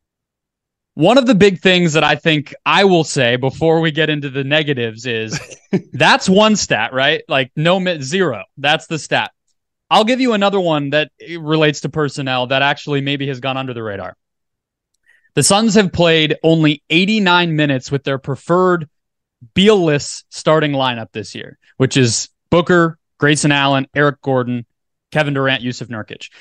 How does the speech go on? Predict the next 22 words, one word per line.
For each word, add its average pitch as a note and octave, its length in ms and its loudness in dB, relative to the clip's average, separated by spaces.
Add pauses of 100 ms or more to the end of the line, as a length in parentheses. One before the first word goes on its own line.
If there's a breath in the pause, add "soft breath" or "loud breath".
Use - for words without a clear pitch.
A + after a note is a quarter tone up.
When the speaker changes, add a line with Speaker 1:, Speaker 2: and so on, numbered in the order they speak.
(140)
Speaker 1:
That F#3 220 2
lineup A#3 380 4
has D#3+ 400 2
a C#3+ 100 2
one D#3 240 4
thirty-three F#3 460 4
offensive D#3+ 460 0
rating C#3+ 260 -2
and C#3 100 -2
a C3 40 -2
one C3 180 -2
oh C3 80 -4
nine B2 240 -4
defensive G#2+ 520 -14
rating, - 180 -18 (640 soft breath)
but E3 120 2
it's E3 100 0
only F#3+ 160 4
played F#3 200 4
eighty-nine D#3+ 400 2
minutes. B2 300 -2
So F3 340 4